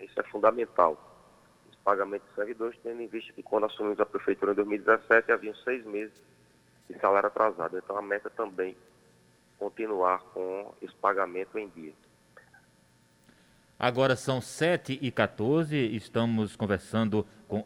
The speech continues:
Speaker 2: Emerson Panta, Progressistas. Ele é candidato à reeleição no município de Santa Rita. A ge-, a gente agora vai falar sobre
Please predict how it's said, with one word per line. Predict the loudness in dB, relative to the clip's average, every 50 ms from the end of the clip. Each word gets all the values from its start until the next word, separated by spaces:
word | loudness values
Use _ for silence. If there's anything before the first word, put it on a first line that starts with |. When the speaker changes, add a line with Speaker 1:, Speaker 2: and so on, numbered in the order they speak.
| -2 0
Speaker 2:
Emerson | 0 2 2 0 -2 -2 -4 -6
Panta, | -6 -2 -2 0 0 0 0 0 -2 -2
Progressistas. | 0 0 0 0 0 -2 -2 -4 -4 -2 -2 0 0 -2 -2 -2 -10 -20 -20 -20 _ _ 0
Ele | 2 4 6 6 6
é | 4 4 2
candidato | 2 2 0 2 4 6 6 6 6 4 0 -2 -2 -8 -16 -20 -20 -12 -4
à | 0 2 2
reeleição | 4 4 4 4 4 2 0 0 -2 0 0
no | 0
município | 0 0 -2 -2 -4 -6 -6 -4 -2 -2 -2 -2 -4 -10 -20 -20 _ _ _
de | -4 0 2 2 2 2 -2 -12
Santa | -18 -4 -2 -2 0 2 2 2
Rita. | 4 4 2 2 2 2 0 0 0 -6 -20 -20 -20 -20 -20 -20 _ -4
A | -2 -2
ge-, | -2 2 4
a | 4 4
gente | 4 6 6 6
agora | 8 8 8 8
vai | 6 6 6
falar | 6 8 8 8 6
sobre | 6 4 2 4 4 4 2